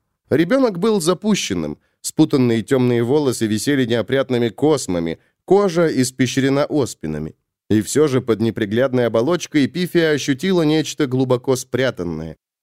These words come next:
В том, как девочка беспрестанно раскачивалась вперёд и назад, в её глазах, которые хотя и смотрели, но ничего не видели. Её опекуны заявили, что девочка обладает божественным даром,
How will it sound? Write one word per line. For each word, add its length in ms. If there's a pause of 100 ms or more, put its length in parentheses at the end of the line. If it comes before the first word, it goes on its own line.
В 100
том, 200
как 220
девочка 440
беспрестанно 680
раскачивалась 760
вперёд 380
и 40
назад, 520 (200)
в 60
её 280
глазах, 640
которые 440
хотя 320
и 80
смотрели, 680 (160)
но 120
ничего 380
не 120
видели. 440 (1040)
Её 320
опекуны 580
заявили, 540
что 200
девочка 520
обладает 480
божественным 720
даром, 400